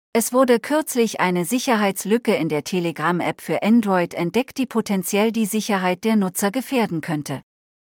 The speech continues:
Diese Schwachstelle ermöglicht es Angreifern, auf vertrauliche Informationen wie Nachrichten oder Mediendaten zuzugreifen, wenn sie bestimmte technische Voraussetzungen erfüllen.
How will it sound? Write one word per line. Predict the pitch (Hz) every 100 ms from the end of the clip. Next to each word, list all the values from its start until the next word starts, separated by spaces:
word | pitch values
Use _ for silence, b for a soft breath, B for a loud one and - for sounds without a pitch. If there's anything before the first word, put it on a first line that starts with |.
| _ _ _ -
Diese | 247 240 247
Schwachstelle | - 233 285 - - 180 180
ermöglicht | - 190 214 226 240 220 208
es | -
Angreifern, | 214 262 214 180 175 196 185
auf | - 185
vertrauliche | 196 185 - 247 240 220 190
Informationen | 180 - 180 175 - 202 214 196 170
wie | 170
Nachrichten | 180 254 - 190 - 202
oder | 185 170 160
Mediendaten | 151 175 220 226 202 180 175 190
zuzugreifen, | 170 294 - 226 190 175 175 180 190
wenn | 190 185
sie | 175
bestimmte | 170 - 277 285 285
technische | 269 196 170 180 175 196
Voraussetzungen | - 240 196 185 170 156 - 165 160
erfüllen. | 151 170 202 151 135